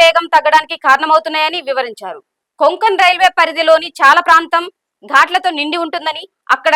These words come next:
రైళ్ల వేగం సహజంగానే తగ్గుతుందని అధికారులు తెలిపారు. ఉదాహరణకు ముంబై సిఎస్ఎంటీ మాడ్గావ్ మధ్య నడుస్తున్న వందే భారత్ రైళ్లు ఘాట్ మార్గంలోనే ప్రయాణిస్తుందని, తక్కువ ఎత్తున పర్వత శ్రేణి మీదుగా నడుస్తుందని చెప్పారు.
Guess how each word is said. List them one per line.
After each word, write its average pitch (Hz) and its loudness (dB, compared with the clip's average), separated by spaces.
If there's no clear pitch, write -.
రైళ్ల 339 2
వేగం 349 -2
సహజంగానే 330 -4
తగ్గుతుందని 320 -4
అధికారులు 294 0
తెలిపారు. 202 -6
ఉదాహరణకు 381 0
ముంబై 311 0
సిఎస్ఎంటీ 320 -6
మాడ్గావ్ 349 4
మధ్య 330 2
నడుస్తున్న 339 -2
వందే 302 2
భారత్ 370 2
రైళ్లు 339 0
ఘాట్ 359 4
మార్గంలోనే 349 0
ప్రయాణిస్తుందని, 330 0
తక్కువ 381 0
ఎత్తున 359 -4
పర్వత 330 0
శ్రేణి 339 0
మీదుగా 320 0
నడుస్తుందని 330 -4
చెప్పారు. 180 -8